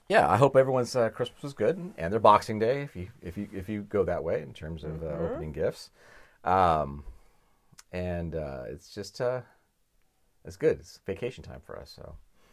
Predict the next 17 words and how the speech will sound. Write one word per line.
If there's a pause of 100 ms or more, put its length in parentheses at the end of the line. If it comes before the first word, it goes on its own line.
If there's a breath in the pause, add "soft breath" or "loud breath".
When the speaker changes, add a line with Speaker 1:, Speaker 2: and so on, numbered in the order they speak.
(240 soft breath)
Speaker 2:
Yeah, (260)
it's
nice
to
not
be
working. (260)
Speaker 1:
And
we
don't
have,
we
don't
have
to
do (640)
things.